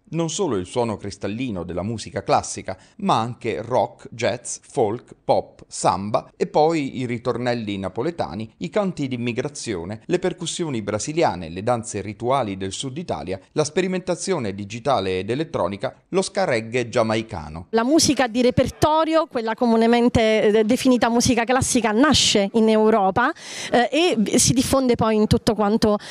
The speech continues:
Speaker 2: eh, il mondo. Napoli, per l'altro, è una delle prime città a recepire l'idea di Jack Lang e ad entrare, eh, nella, eh, nella rete. Fondamentale, fondamentale perché, eh, l'Europa è cultura, come ricordava l'assessore,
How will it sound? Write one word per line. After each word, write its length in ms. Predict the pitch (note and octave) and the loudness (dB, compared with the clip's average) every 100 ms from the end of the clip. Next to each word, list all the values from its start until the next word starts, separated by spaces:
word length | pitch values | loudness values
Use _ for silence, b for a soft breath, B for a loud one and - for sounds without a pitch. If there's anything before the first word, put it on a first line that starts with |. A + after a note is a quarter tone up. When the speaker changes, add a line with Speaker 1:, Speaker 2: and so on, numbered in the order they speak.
| B | B
Speaker 2:
eh, 260 | - A3 G#3+ | 2 4 4
il 220 | A#3 A3+ G#3+ | 4 6 6
mondo. 480 | F#3+ F#3 G3 G3 G#3+ | 6 6 4 4 4
Napoli, 320 | C#4 D#4 C4+ | 2 2 2
per 160 | B3+ | 2
l'altro, 260 | B3+ C#4 B3+ | 2 2 2
è 60 | B3 | 4
una 160 | B3+ | 4
delle 180 | A3+ A3+ | 4 2
prime 320 | - D4 C#4 | 2 4 6
città 460 | C4 C4 - G3+ G3 B B | 6 2 2 -2 -2 B B
a 80 | B | B
recepire 440 | A#3 C4 C4 C#4 C#4+ | 0 2 2 4 4
l'idea 580 | A#3+ A3 G#3 A3 G#3+ A3 | 4 4 4 2 4 4
di 120 | A3 | 4
Jack 240 | A3+ - | 2 2
Lang 440 | B3 A3+ A3 G#3+ A3 | 2 4 4 4 4
e 80 | |
ad 140 | A3+ G#3 | 2 4
entrare, 560 | A3 A3+ A3 G3+ G#3 G3+ B B B | 2 4 2 2 2 0 B B B
eh, 240 | A3 G#3+ | 2 4
nella, 720 | A3 G#3+ G#3+ G#3+ G#3 G#3 G#3 | 4 6 6 4 4 2 2
eh, 400 | G#3 G3+ G3+ G3+ | 2 4 4 4
nella 260 | G#3+ A3 G#3+ | 4 4 4
rete. 260 | F#3+ G3+ | 2 0
Fondamentale, 720 | A3 C#4 C#4 C#4+ D4 D4 G3 G3+ | 2 2 2 4 4 4 2 0
fondamentale 640 | A3 G#3+ A3+ A#3+ C#4+ B3 | 2 2 4 2 2 2
perché, 360 | A3 - A3+ G#3+ B B B | 0 0 0 0 B B B
eh, 260 | A3+ A3 | 2 4
l'Europa 400 | A3 A3+ A#3+ B3 | 4 4 4 2
è 80 | A3 - | 0 0
cultura, 480 | B3 - E4 D#4+ | -2 2 4 4
come 200 | B3 A3 | 4 2
ricordava 480 | G#3+ G#3 G#3+ G#3+ G#3 | 2 2 2 2 2
l'assessore, 800 | G3+ G3+ - - - A3+ G3+ G3+ | 2 2 2 2 4 4 4 0